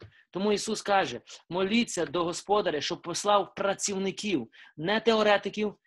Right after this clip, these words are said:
не критикантів, не професійні, які всі все знають, як робити, но не роблять,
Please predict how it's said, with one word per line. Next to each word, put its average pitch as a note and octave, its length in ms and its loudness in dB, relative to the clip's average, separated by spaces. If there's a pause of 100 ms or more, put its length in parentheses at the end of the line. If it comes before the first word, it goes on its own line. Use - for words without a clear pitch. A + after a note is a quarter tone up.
(160)
не F3 260 0
критикантів, G3+ 800 0 (220)
не G3+ 200 2
професійні, A3+ 600 0
які A3+ 200 -2
всі A3 200 -2
все A3 220 0
знають, G#3+ 360 2
як G3+ 120 4
робити, G#3 380 4
но F#3+ 120 -2
не F#3 120 2
роблять, F3 320 4